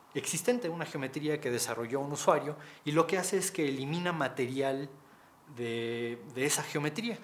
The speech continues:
Es decir, internamente lo que mide es la densidad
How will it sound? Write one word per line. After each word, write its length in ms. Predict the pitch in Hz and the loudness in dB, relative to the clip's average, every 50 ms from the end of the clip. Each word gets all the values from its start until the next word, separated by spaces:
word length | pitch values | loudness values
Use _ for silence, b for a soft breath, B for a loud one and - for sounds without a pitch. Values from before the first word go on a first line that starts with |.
| B B B B B B | B B B B B B
Es 80 | 143 | -4
decir, 420 | 131 135 - 202 196 196 - - - - - - - | -2 0 2 2 2 0 0 -10 -16 -20 -20 -16 -10
internamente 720 | 170 165 143 123 165 156 156 156 147 151 147 151 151 170 | -8 -6 0 4 4 4 4 4 2 2 0 0 0 -2
lo 160 | 147 123 117 113 | -2 -2 -2 -4
que 100 | - 113 | -4 -6
mide 460 | 120 131 135 131 131 131 131 131 131 | -6 -4 -4 -2 0 0 2 2 2
es 180 | 131 131 131 | 0 0 -2
la 140 | 135 120 113 | -4 -4 -2
densidad 800 | 107 110 110 107 - - 127 120 120 131 131 135 135 131 - | -2 -4 -4 -4 -6 -6 -6 -4 0 0 2 2 0 -2 -6